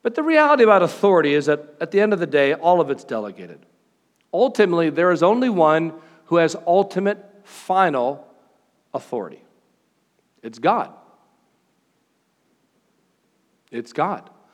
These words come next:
There's only one being in all of existence from whom authority rests, 'cause there's only one who is fully omniscient, knowing all things. Only one who is fully omnipotent, meaning he can do all things.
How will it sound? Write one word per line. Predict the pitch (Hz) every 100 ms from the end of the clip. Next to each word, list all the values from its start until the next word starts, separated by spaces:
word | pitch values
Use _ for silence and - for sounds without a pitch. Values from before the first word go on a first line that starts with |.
| _ _
There's | 170 175
only | 226 226
one | 175 - - 156 233 285 277 180
being | 170 247 214 196
in | 185
all | 190 254
of | 269
existence | 220 170 202 - 156 180 - - - _ _ _
from | - 190
whom | 196 294 214 202 226
authority | 185 - 269 262 190 180
rests, | 170 202 151 -
'cause | 190
there's | 180
only | 214 294 269
one | 214 277 220 190 214 - -
who | - 220
is | 202 - -
fully | - 277 285 269
omniscient, | 190 196 196 214 - 139 - - _ _ _ -
knowing | 180 233 233 220
all | 180 208 208
things. | 214 185 233
Only | 247 285
one | 233 254 233
who | 208
is | 208 -
fully | 247 240
omnipotent, | 190 190 190 254 254 170 151 127 - - 196
meaning | 226
he | 226
can | 220 202
do | 160 254 254
all | 180 175 165
things. | - 147 147